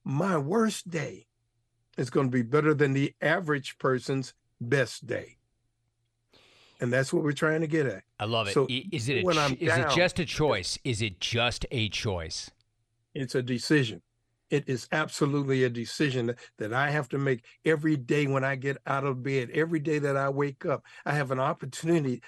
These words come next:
Speaker 1: opportunity to decide what kind of day is it going to be today.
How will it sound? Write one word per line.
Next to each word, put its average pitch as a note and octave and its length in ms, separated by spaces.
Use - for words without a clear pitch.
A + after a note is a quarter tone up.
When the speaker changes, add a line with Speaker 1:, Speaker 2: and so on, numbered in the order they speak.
Speaker 1:
opportunity D3+ 760
to B2+ 140
decide C3+ 600
what F3 260
kind D#3+ 300
of A#2 220
day D3+ 240
is C#3+ 160
it B2+ 160
going C#3 260
to B2 80
be B2+ 180
today. A2 540